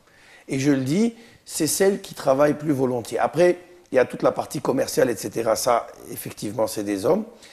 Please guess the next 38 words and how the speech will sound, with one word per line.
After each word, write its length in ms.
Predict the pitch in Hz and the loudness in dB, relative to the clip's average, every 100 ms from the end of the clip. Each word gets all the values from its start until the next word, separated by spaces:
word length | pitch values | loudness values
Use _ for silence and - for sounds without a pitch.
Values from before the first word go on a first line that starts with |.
| - - | -20 -12
et, 720 | 104 101 101 101 98 95 92 | -6 -4 -4 -6 -8 -8 -10
et 40 | 87 | -10
de 120 | 101 | -8
qualité 420 | - 101 98 104 | -2 -2 -2 -4
d'ailleurs. 340 | 95 107 185 202 - - - | -2 0 0 -2 -12 -14 -4
Mais 420 | 139 214 240 - 98 | 2 4 2 -4 -12
le 140 | 113 | -8
gros, 680 | 113 131 151 202 254 247 - - 110 | -4 0 6 6 6 0 -12 -18 -8
parce 200 | 139 - | -6 -2
que, 180 | 190 190 | 4 6
bah, 160 | 143 123 | 6 4
après, 220 | - 160 | 2 0
c'est 160 | - | 2
un 80 | 123 | 2
métier 420 | 127 117 - 156 | 2 -2 4 4
de 160 | 139 131 | 4 2
la 140 | 123 | 2
pâtisserie, 720 | 117 110 110 98 151 151 156 151 | 2 0 -2 -6 4 6 8 8
où, 120 | 135 | 6
où, 320 | 131 131 139 | 0 -2 -4
où 120 | - 139 | -4 -2
ça 180 | 143 | -2
requiert 420 | 120 117 - 131 110 | -2 -2 2 2 2
peut-être 260 | - 123 | -4 -4
des 140 | 120 117 | -4 -4
fois 140 | 113 | -4
une 60 | 113 | -6
certaine 280 | 120 127 | -8 -6
manualité, 560 | 117 107 107 117 107 139 | -6 -4 -6 -6 -6 -6
une 80 | 127 | -4
certaine 340 | 113 - 117 - - - - - | -6 -6 -6 -8 -18 -20 -20 -14
maîtrise 960 | 123 123 123 117 127 123 - 156 143 123 | -10 -6 -6 -4 -4 -6 0 4 4 2
de 80 | |
ces 160 | 117 135 | -4 -6
choses-là, 380 | - 123 131 170 | -4 0 4 4
qui 140 | - | 2
fait 180 | 131 165 | 0 0
que, 220 | - 127 | 0 -4